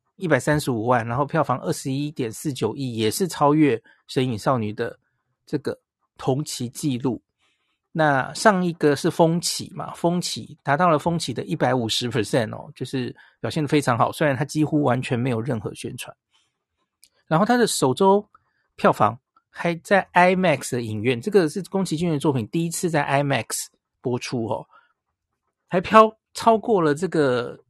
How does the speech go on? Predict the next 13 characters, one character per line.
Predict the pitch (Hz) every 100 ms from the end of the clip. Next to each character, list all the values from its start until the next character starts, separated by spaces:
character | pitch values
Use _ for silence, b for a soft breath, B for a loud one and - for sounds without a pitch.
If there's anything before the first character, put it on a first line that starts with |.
| _
目 | 226 185 147
前 | - 131 127
日 | 185 196
本 | 139 131 107 - _ _ _
动 | 208 151
画 | 147 175 135
影 | 127 139
史 | - 113
上 | - 156 135
第 | 147
一 | 147
名 | 120 113
是 | -